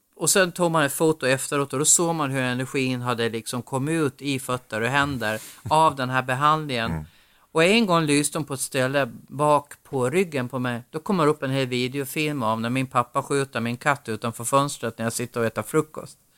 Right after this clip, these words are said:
Speaker 1: Och det hade ligger där i alla år. Och det här var en fullkomligt naturlig sak på bondgården. Katten var sjuk, jag tog själv besluten.
Speaker 2: Mm.
Speaker 1: "Nej, men vi måste avliva henne, hon, hon, hon lider bara", liksom. Och pappa var en sån här do it now, så han gick ut direkt, liksom,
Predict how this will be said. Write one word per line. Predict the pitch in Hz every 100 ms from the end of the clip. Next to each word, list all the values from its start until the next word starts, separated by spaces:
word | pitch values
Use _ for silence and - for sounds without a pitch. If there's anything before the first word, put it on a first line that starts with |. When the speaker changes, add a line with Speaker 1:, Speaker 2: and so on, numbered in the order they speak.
| _ _ _ _ _ -
Speaker 1:
Och | 190
det | 165
hade | 175 220 214 -
ligger | 170 160 165 190 160
där | 135 131
i | 127
alla | 143 131 135 135
år. | 139 147 127 110
Och | - 143 - _ 240 -
det | 143 151
här | 180 202
var | 175
en | 147
fullkomligt | 139 151 139 160 147
naturlig | 143 - 185 175 139
sak | 143 131
på | 139
bondgården. | 135 135 143 156 156 143 131 - - -
Katten | 185 185 165
var | 151
sjuk, | - 156 151 147
jag | 139
tog | 170 160
själv | 143 147
besluten. | 131 - 139 147
Speaker 2:
Mm. | 135 131
Speaker 1:
"Nej, | 139
men | 139
vi | 143
måste | 139 131 123
avliva | 120 123 131 120 120
henne, | 117 120
hon, | 123 127
hon, | 131 127 120 110 131
hon | 127
lider | 127 135 135 107
bara", | 107 113
liksom. | 127 - 120 117 131 - -
Och | - 156
pappa | 156 151 196
var | 175 139
en |
sån | 131
här | 127 123
do | 135 127
it | 120
now, | 135 139 131
så | 123
han | 127 190
gick | 165 131
ut | 131 135
direkt, | 123 147 - -
liksom, | 104 - 98 101